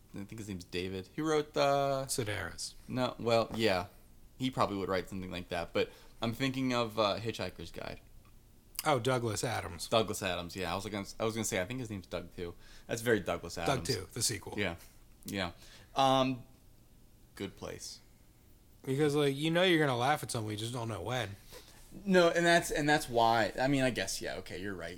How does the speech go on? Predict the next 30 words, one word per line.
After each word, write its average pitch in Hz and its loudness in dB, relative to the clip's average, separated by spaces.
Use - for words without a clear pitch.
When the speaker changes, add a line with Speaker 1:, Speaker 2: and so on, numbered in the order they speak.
Speaker 1:
I 110 -2
just 104 -6
described 95 -6
a 92 -10
watching 95 -4
experience, 92 -8
but 117 4
Speaker 2:
Yeah. - 6
Speaker 1:
the 139 0
thing 147 4
is 139 6
that 127 6
it, 120 4
like, 107 4
it 117 0
Speaker 2:
You 180 6
Speaker 1:
just, 190 8
Speaker 2:
expect - 6
to 135 4
laugh 127 4
at 135 2
Speaker 1:
it, 151 10
Speaker 2:
some 156 4
point, 120 -4
Speaker 1:
it 196 0
Speaker 2:
but 196 6
you 185 6
Speaker 1:
was 175 6
Speaker 2:
just 170 2
Speaker 1:
like, 170 6